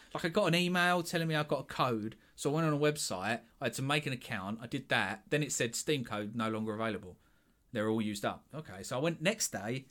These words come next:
and the button was there, so I clicked the button. I've downloaded something on Steam that's about twelve megabytes.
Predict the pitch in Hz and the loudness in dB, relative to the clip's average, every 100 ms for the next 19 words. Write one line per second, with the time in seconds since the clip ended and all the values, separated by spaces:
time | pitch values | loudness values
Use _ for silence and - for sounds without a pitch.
0 | _ 135 139 180 175 120 107 107 98 117 | _ -4 0 2 2 0 -2 -4 -2 -4
1 | - 208 143 127 113 113 - - - 135 | -4 -8 -4 -2 0 -2 -6 -14 -10 -2
2 | 170 180 165 180 180 175 170 143 135 120 | 4 4 6 6 4 2 0 0 -2 0
3 | - 202 151 117 123 - - 147 - 131 | 2 4 4 2 0 -8 -10 -6 -4 0
4 | 123 - - 160 143 127 139 117 101 92 | 0 -2 -2 4 4 2 -2 -2 -4 -6
5 | - - | -6 -8